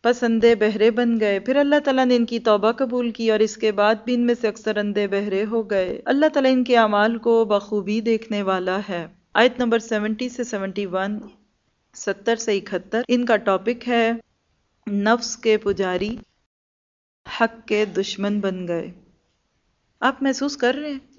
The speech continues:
अभी तक जितना कुरान पाक का आपने हिस्सा पढ़ा, आपको लगा कि मुसलमानों के तस्करे से ज्यादा यहूद और नसारा का तस्करा। ऐसा लग रहा है आपको? बार बार तकाबुल, बार बार तकाबुल। क्या अल्लाह ताला उनकी बुराइयां कर रहे हैं?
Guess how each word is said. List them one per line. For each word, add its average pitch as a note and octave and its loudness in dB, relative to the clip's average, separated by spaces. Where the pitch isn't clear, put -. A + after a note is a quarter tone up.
अभी A3+ 0
तक B3+ 0
जितना B3 -4
कुरान A#3 0
पाक G#3 0
का A3 2
आपने G#3+ -4
हिस्सा G#3+ -2
पढ़ा, G#3 0
आपको G#3+ -2
लगा G3+ 0
कि B3+ 0
मुसलमानों A#3+ 2
के D4 -2
तस्करे A#3 2
से A#3+ -2
ज्यादा G#3 0
यहूद G#3 -2
और G#3 -4
नसारा G3+ -4
का G3+ -8
तस्करा। F#3+ -10
ऐसा G3+ -6
लग A#3 -2
रहा G4 -2
है F4+ -2
आपको? - -16
बार C#4 0
बार C4+ 2
तकाबुल, F3 -4
बार C4+ -4
बार D4+ -2
तकाबुल। F3+ -6
क्या C#4+ 0
अल्लाह C#4 0
ताला C#4+ 0
उनकी C4+ -2
बुराइयां B3 0
कर D#4+ 0
रहे C#4+ -2
हैं? C4+ -4